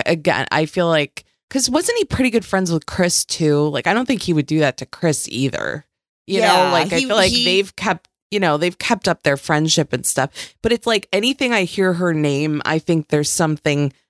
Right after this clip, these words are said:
Speaker 1: negative and manipulative. And so I'm, I'd put anything sketchy about that on her.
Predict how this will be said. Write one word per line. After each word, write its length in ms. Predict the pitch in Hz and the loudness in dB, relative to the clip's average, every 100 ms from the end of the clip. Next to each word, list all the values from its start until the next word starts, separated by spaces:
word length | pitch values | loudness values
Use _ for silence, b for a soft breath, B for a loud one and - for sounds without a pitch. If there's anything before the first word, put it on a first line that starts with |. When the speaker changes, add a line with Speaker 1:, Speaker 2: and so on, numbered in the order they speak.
| - | -8
Speaker 1:
negative 720 | 170 160 160 165 156 147 143 | -4 0 0 0 0 0 0
and 400 | 139 135 135 135 | -2 -2 -2 0
manipulative. 880 | 151 160 156 156 151 147 139 139 135 | 0 0 0 0 0 2 2 0 -2
And 400 | 123 127 117 - _ | -2 -2 -4 -8 _
so 440 | - - 185 156 - | -6 -2 0 0 0
I'm, 480 | 160 170 170 160 160 - _ _ | 0 0 0 0 -4 -6 _ _
I'd 140 | 160 160 | -4 -4
put 280 | 165 180 - _ _ _ _ _ - | -2 -2 -2 _ _ _ _ _ -4
anything 580 | 208 233 226 - 170 147 | 0 2 0 0 -2 0
sketchy 640 | - - 143 151 - 143 | -2 0 -2 -2 -2 -2
about 400 | - 139 135 117 | -2 -2 -2 -2
that 220 | - 101 - | -2 -4 -2
on 220 | 123 117 | -4 -6
her. 440 | 127 120 71 - | -4 -4 -4 -8